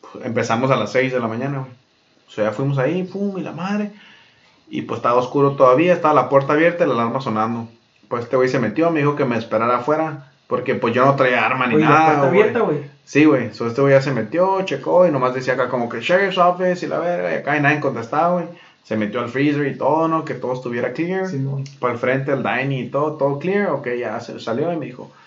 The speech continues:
Speaker 1: "No, pues que acá". Y le dije, "Eh, güey, ¿no le puedes hablar al manager que te dé el código de la alarma?". Y dijo, "No, no, no lo tenemos en la, en la contact
Speaker 2: Simón.
Speaker 1: list acá ni nada". So, ya nomás le cerramos con llave, güey. Y ya nos fuimos, ¿no?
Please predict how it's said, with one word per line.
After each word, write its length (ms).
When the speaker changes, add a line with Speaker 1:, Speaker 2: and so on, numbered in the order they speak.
Speaker 1:
"No, 120
pues 140
que 60
acá". 160
Y 80
le 60
dije, 200
"Eh, 60
güey, 120
¿no 60
le 120
puedes 220
hablar 240
al 120
manager 400
que 80
te 100
dé 60
el 100
código 360
de 60
la 80
alarma?". 420
Y 60
dijo, 180
"No, 180
no, 160
no 220
lo 80
tenemos 400
en 120
la, 200
en 120
la 100
contact 320
Speaker 2:
Simón. 140
Speaker 1:
list 140
acá 240
ni 100
nada". 320
So, 120
ya 100
nomás 200
le 60
cerramos 360
con 180
llave, 240
güey. 300
Y 100
ya 180
nos 160
fuimos, 240
¿no? 140